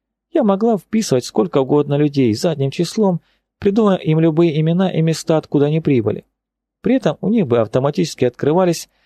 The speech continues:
задним числом счета в Орденском банке. И никто никогда бы не проверил, приходили такие люди в этот мир или нет». «А по банковской активности», уточнил я. Да половина людей здесь оперирует только наличными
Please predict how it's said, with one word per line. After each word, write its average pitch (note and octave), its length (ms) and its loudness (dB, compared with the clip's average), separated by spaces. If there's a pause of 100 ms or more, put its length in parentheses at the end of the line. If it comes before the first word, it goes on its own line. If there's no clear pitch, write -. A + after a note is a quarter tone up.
(220)
задним F#3+ 400 0
числом F#3 360 -2
счета F#3 360 0
в E3+ 40 2
Орденском C#3+ 520 0
банке. A#2 420 -2 (540)
И E3 60 -2
никто A3 360 0
никогда F#3 560 0
бы B2+ 120 0
не C3 120 -2
проверил, D3 540 0 (400)
приходили E3+ 540 0
такие D3+ 320 0
люди C#3+ 200 2
в C#3 100 2
этот C#3 260 0
мир E3 180 -2
или C#3 220 2
нет». G#2 360 -4 (1040)
«А A2+ 120 -2
по C3 140 2
банковской B2 560 0
активности», - 540 -4
уточнил B2 340 0
я. B2 280 0 (1000)
Да A#2+ 200 0
половина D#3+ 480 2
людей E3 320 2
здесь B2 220 -2
оперирует C#3 500 2
только C3+ 320 0
наличными C#3 580 -2